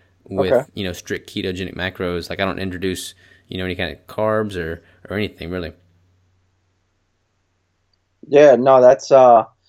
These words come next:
Speaker 2: that's, and, and, like, and, and, yeah, I, I definitely agree. And like I said before, is that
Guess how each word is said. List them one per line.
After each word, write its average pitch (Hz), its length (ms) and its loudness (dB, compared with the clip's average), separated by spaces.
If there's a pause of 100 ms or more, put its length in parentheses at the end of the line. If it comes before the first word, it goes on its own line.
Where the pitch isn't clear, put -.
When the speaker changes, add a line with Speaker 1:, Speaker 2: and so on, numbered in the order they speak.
(300)
Speaker 2:
that's, - 260 4
and, 160 360 2
and, 151 240 2
like, 139 260 4
and, 139 320 -6
and, 131 420 -6
yeah, 139 340 0
I, 127 400 4
I 131 40 4
definitely 135 420 4
agree. 127 600 -4
And 123 300 0
like 120 200 4
I 123 60 6
said 120 220 2
before, 123 400 4
is 113 100 2
that 117 340 6